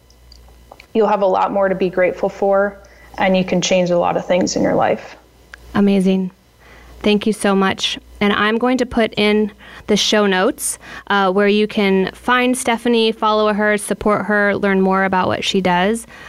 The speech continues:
Speaker 2: Um, so I will be adding her website to the show notes, so make sure to look there.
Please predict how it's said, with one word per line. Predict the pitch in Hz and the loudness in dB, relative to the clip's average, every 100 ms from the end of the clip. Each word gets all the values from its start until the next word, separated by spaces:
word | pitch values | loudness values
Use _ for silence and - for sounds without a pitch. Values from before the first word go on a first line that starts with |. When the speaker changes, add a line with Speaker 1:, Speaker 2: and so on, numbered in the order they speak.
| - | -6
Speaker 2:
Um, | 190 180 185 190 | -2 0 0 0
so | 190 | 0
I | 180 | 0
will | 185 | 2
be | 185 - | 2 0
adding | 185 185 185 185 | 0 0 0 0
her | 175 185 185 | 0 0 0
website | - 185 180 185 185 180 - - - | -2 -2 -2 -2 0 0 -4 -10 -10
to | - 190 185 | -2 2 2
the | 185 | 2
show | 185 - 185 | 0 0 2
notes, | 185 - | 0 -2
so | 190 | 0
make | 185 - | 0 0
sure | 190 185 | -2 0
to | 190 | 0
look | 190 - | 0 -2
there. | 190 185 190 | -2 0 -2